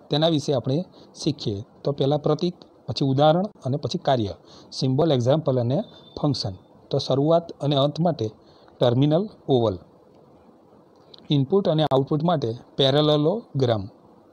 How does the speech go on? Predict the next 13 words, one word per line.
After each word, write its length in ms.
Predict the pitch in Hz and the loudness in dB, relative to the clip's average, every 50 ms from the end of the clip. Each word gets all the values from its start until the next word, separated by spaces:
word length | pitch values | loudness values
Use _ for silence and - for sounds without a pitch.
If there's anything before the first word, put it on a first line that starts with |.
| _ - - _ _ _ - _ - - - - - - - - - - - - - - - - - - _ - - _ _ _ _ - _ _ _ _ - | _ -20 -20 _ _ _ -20 _ -20 -20 -20 -20 -20 -20 -20 -20 -20 -20 -20 -20 -20 -20 -20 -20 -20 -20 _ -20 -20 _ _ _ _ -20 _ _ _ _ 0
પ્રક્રિયા 380 | 151 151 - - 190 196 190 | 0 2 4 4 4 6 4
કરવા 260 | 180 180 139 143 143 139 | 4 4 2 2 4 2
માટે 360 | 147 175 175 - 117 120 - - - - - - | 2 0 0 0 -2 -4 -4 -10 -16 -8 -2 0
રેક્ટેંગલ, 520 | 123 135 131 - 156 143 139 120 113 107 95 117 127 | 2 0 0 0 0 0 0 0 -2 -4 -4 -4 0
લંબચોરસ, 680 | 120 123 127 120 - 135 120 104 98 92 - - - _ _ _ _ _ _ - - _ - - - - - - - - - - - | 2 2 2 2 0 0 0 -2 -2 -4 -8 -14 -18 _ _ _ _ _ _ -20 -20 _ -20 -20 -20 -20 -20 -20 -20 -20 -20 -16 -10
શરતની 540 | - - - 170 160 170 185 180 - 185 180 | -6 -2 2 4 4 4 4 2 0 -2 0
ચકાસણી 500 | - 156 131 - 151 143 - 170 160 165 | 0 0 2 2 2 2 2 0 -2 0
કરવા 280 | 160 - 156 160 147 | 2 2 2 2 2
માટે 300 | 143 139 120 120 - 107 - - | 2 0 -2 -2 -4 -6 -2 2
હા 240 | 147 139 151 160 | 4 6 6 6
અને 180 | 151 139 139 135 | 4 4 4 2
ના 180 | 131 127 131 131 | 4 4 2 2
માટે 340 | 127 120 110 - 101 92 | 2 0 0 -2 -6 -8